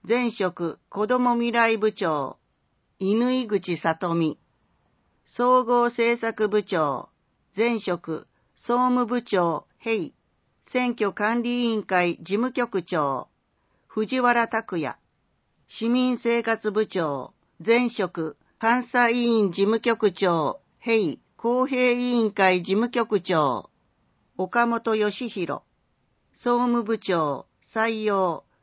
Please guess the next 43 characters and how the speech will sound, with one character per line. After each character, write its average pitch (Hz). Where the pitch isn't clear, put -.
土 214
佐 233
康 196
豊。 196
観 233
光 226
に 220
ぎ 214
わ 226
い 220
部 214
長、 147
前 226
職、 175
観 240
光 240
に 214
ぎ 233
わ 233
い 226
部 233
長、 175
平、 208
農 233
業 240
委 247
員 240
会 185
事 185
務 220
局 233
長。 151
富 240
田 185
正 185
信。 156
子 214
ど 240
も 247
未 226
来 233
部 226
長、 160